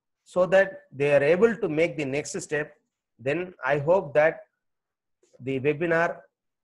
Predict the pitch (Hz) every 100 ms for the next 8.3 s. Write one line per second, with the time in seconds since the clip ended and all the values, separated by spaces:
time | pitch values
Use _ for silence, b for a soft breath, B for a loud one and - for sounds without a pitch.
0 | _ - 139 113 143 160 180 - 160 175
1 | - _ 139 127 139 131 151 - 135 120
2 | 113 113 _ _ _ _ 127 139 139 131
3 | 147 170 175 165 147 156 190 190 _ _
4 | _ _ 127 - 185 175 170 160 170 160
5 | 202 240 226 - 123 123 143 160 151 165
6 | 170 220 214 143 131 - 135 135 143 165
7 | 214 - _ _ _ _ _ _ _ _
8 | - 127 135